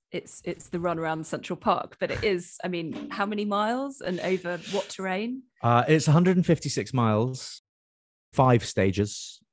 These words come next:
Speaker 2: Uh, the longest stage is eighty-two and a half kilometers in a single day. That comes on day four. So you've had,
Speaker 1: Oh.
Speaker 2: um, you've kind of had three marathons prior to tucking into that. Um, but it's great. You're almost certain to be doing it with, with interesting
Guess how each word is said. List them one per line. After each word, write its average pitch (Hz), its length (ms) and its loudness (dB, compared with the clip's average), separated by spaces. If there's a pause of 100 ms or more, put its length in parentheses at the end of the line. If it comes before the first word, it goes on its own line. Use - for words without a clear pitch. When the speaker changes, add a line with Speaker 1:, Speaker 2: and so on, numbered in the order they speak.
(160)
Speaker 2:
Uh, 90 160 -2
the - 120 -2
longest 127 420 4
stage 107 400 0
is 87 180 -8
eighty-two 98 400 -2
and 98 80 2
a 92 40 2
half 92 120 2
kilometers 98 400 0
in 95 80 -4
a - 20 -6
single 90 220 -4
day. 92 320 0 (640)
That - 180 -6
comes 107 220 0
on 104 140 2
day 104 180 6
four. 120 520 4 (140)
So - 140 -4
you've 104 240 -2
had, 107 260 -2
Speaker 1:
Oh. 117 100 -6
Speaker 2:
um, 92 360 -4 (100)
you've 113 240 0
kind 110 140 6
of 95 80 4
had 101 160 6
three 104 480 4
marathons 95 560 -2 (180)
prior 101 460 2
to 90 340 -4 (480)
tucking 113 320 0
into 104 280 4
that. 98 340 4 (180)
Um, 104 460 2 (300)
but 208 100 8
it's 220 100 6
great. 160 220 8
You're 160 160 6
almost 202 360 4
certain 120 440 -4
to - 80 -20
be 101 80 -8
doing 95 240 -2
it 80 160 -4
with, 92 240 -4 (100)
with 107 160 0
interesting 92 640 -2